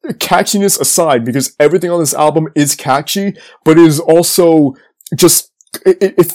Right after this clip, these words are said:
fucking tugs at your heartstrings. Joba speaks more on that subject in the penultimate song,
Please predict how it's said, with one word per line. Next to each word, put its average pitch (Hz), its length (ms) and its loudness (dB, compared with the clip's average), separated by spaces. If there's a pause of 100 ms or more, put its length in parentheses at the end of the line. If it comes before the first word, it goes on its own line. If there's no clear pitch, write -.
fucking 190 460 -4
tugs 175 480 -4
at 151 80 -10
your 135 100 -6
heartstrings. 107 800 -10 (1080)
Joba 180 460 4
speaks - 380 -4
more 143 300 -2
on 139 120 -4
that 139 140 -2
subject 127 720 -4
in 131 160 -4
the 123 80 -2
penultimate 131 540 -4
song, 127 480 -2